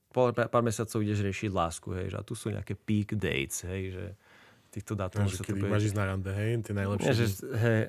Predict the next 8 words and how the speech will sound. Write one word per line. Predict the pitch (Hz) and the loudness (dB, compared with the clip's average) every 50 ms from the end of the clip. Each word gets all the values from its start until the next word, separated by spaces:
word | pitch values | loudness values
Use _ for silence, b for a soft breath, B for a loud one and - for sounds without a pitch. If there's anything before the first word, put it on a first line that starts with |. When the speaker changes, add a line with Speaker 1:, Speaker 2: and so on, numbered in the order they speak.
| - - - | -4 -10 -6
Speaker 1:
no | - - 131 | 0 2 2
nie, | 110 92 92 - | 4 4 2 0
nie | - - 101 | 0 0 2
úplne, | 104 110 107 - 151 156 165 | 2 2 4 6 6 8 10
ale | 160 127 110 104 95 90 | 10 10 10 8 6 2
chápeš. | - - - 92 - - - - - | -2 -6 -8 -8 -8 -12 -16 -16 -4
Speaker 2:
Mhm. | - 131 127 131 139 131 110 - _ | 0 2 4 4 4 2 0 -4 _
Speaker 1:
A | - 110 110 110 110 104 | 2 4 4 4 2 0